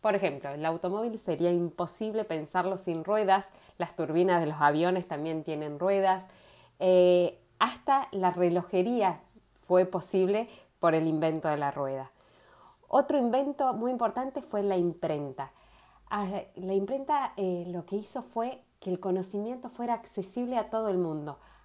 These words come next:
Antes los libros eran manuscritos y quizás montones de personas pasaban toda su vida sin haber conocido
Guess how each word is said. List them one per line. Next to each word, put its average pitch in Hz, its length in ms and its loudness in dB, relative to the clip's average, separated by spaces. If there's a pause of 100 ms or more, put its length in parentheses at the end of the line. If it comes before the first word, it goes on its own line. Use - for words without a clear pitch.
Antes 311 600 -4 (100)
los 185 260 -6
libros 240 360 -6 (200)
eran 202 260 -2
manuscritos 214 800 -2 (420)
y 220 120 -12
quizás 320 400 -4
montones 254 440 -4
de 254 80 -8
personas 240 760 -4 (440)
pasaban 226 500 2
toda 262 240 2
su 233 140 -4
vida 262 240 -2
sin 254 300 -4
haber 233 240 0
conocido 226 600 -2